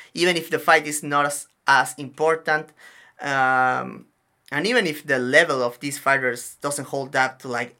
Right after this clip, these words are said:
Alexander Volkanovski and Islam Makhachev, I think this one is the best fight, so I'm very excited for this one. What else is good?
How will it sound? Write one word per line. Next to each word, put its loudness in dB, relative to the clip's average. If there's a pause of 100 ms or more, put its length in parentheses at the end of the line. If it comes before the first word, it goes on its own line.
Alexander -2
Volkanovski -8
and -6
Islam -6
Makhachev, -2
I 0
think -10
this -10
one -4
is -10
the -14
best -6
fight, -2 (320)
so -6
I'm -4
very 0
excited -4
for -14
this -12
one. -12 (1120)
What 2
else 2
is -4
good? 2